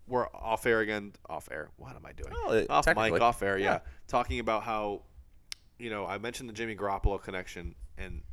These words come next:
Speaker 1: Mac Jones, I believe, is a better version of Jimmy Garoppolo at literally an eighth of the price. So you're getting a quarterback for potentially five years,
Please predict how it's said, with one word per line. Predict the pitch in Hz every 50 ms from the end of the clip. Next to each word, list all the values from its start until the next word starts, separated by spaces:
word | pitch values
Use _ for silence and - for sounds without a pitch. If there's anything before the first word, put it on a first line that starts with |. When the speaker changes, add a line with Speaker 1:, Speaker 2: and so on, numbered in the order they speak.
| - - - - - - - - - - - - - - - -
Speaker 1:
Mac | - 127 160 196 190 - 110
Jones, | 113 131 127 120 113 107 101 101 - - - - - - - - -
I | 101 110 120 120 120
believe, | 107 107 101 101 98 95 92 85 85
is | 98 95 101
a | 90 85
better | 78 80 - 117 117 123 123 117 110
version | 95 104 110 113 110 101 95 101 95 92 90 - -
of | 95 98 95 90 85 - - -
Jimmy | 104 98 98 95
Garoppolo | 85 95 90 87 85 - - 85 87 87 85 85 - - - - - - - - - -
at | 101 98 95 - - - - 92
literally | 110 139 151 156 143 139 131 113
an | 107 - -
eighth | 107 107 104 - -
of | 87 80
the | 90 82
price. | - 78 71 65 - - - - - - - - - - - -
So | - - 131 123 120 117 113
you're | 92 113 131 127
getting | 120 131 123 120 117 110 104 101 104 - - - - - - - - - - - - - -
a | 101 98 -
quarterback | - - 131 123 117 113 107 107 104 104 -
for | - 104 98 95 - - - - - - _ -
potentially | - - 107 104 110 98 90
five | - - - 98 98 123 135 123
years, | 113 98 95 107 117 - - -